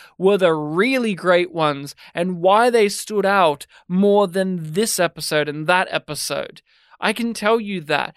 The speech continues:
and how it still works in a serialized format, but I feel this homogenous <sighs> and, like, a, a thing with, with television shows of, of this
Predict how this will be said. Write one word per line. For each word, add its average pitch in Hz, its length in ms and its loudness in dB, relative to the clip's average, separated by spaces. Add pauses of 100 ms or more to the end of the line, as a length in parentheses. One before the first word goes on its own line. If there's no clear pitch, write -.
(120)
and 180 140 0
how 220 260 4
it 208 100 -2
still 247 340 -4
works 202 540 2
in 175 120 -8
a 175 40 -6
serialized 190 880 0
format, 196 640 -2
but 208 220 -4 (360)
I 214 160 -4
feel 254 320 -8
this 269 260 -8 (100)
homogenous 185 1120 -2 (1700)
<sighs> - 420 -14 (100)
and, 214 340 -2 (300)
like, - 220 -16 (100)
a, 180 340 -10
a - 40 -16
thing 226 420 -2
with, 160 400 -2
with 156 360 -4
television 190 640 -4
shows 147 500 -2
of, 147 220 -4
of 143 280 -4
this 170 240 -4